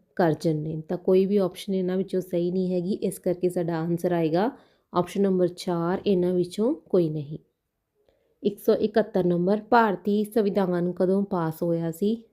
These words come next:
ਤਾਂ ਹੁਣ ਇੱਥੇ ਧਿਆਨ ਦੇਣਾ, ਪਾਸ ਪੁੱਛਿਆ ਉਹਨਾਂ ਨੇ, ਲਾਗੂ ਨਹੀਂ ਪੁੱਛਿਆ। ਤਾਂ ਸਾਡਾ ਸਹੀ ਆਨਸਰ ਬਣੇਗਾ ਜੀ ਆਪਸ਼ਨ ਨੰਬਰ ਦੋ, ਛੱਬੀ ਨਵੰਬਰ ਉੱਨੀ ਸੌ ਉਣੰਜਾ। ਕੁਐਸਚਨ ਨੰਬਰ ਇੱਕ ਸੌ ਬਹੱਤਰ, ਭਾਰਤ ਵਿੱਚ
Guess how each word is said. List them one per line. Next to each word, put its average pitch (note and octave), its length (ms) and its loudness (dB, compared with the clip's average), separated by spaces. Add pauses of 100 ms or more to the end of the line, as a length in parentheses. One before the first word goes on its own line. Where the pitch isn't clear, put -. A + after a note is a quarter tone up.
(160)
ਤਾਂ F#3+ 80 -2
ਹੁਣ F#3+ 140 2
ਇੱਥੇ F#3+ 180 0
ਧਿਆਨ G3 340 2
ਦੇਣਾ, F#3 280 2
ਪਾਸ F#3 480 0
ਪੁੱਛਿਆ F3+ 360 -2
ਉਹਨਾਂ F3+ 180 -2
ਨੇ, G3 80 2
ਲਾਗੂ F3+ 400 2
ਨਹੀਂ A3 160 4
ਪੁੱਛਿਆ। F3+ 440 -6 (580)
ਤਾਂ F#3 80 -2
ਸਾਡਾ F3 240 2
ਸਹੀ F#3 300 2
ਆਨਸਰ F3 280 -2
ਬਣੇਗਾ D#3+ 380 -2
ਜੀ F#3+ 320 0 (440)
ਆਪਸ਼ਨ F3 340 -2
ਨੰਬਰ D#3+ 360 0
ਦੋ, G3 540 4 (300)
ਛੱਬੀ G3 420 -2
ਨਵੰਬਰ E3+ 640 0
ਉੱਨੀ E3+ 280 0
ਸੌ D#3+ 200 -4 (300)
ਉਣੰਜਾ। E3 440 0 (840)
ਕੁਐਸਚਨ G3 260 2
ਨੰਬਰ F#3 220 0
ਇੱਕ F3+ 120 -2
ਸੌ F#3+ 160 -2
ਬਹੱਤਰ, F#3 540 0 (720)
ਭਾਰਤ A3 380 6
ਵਿੱਚ A3 300 2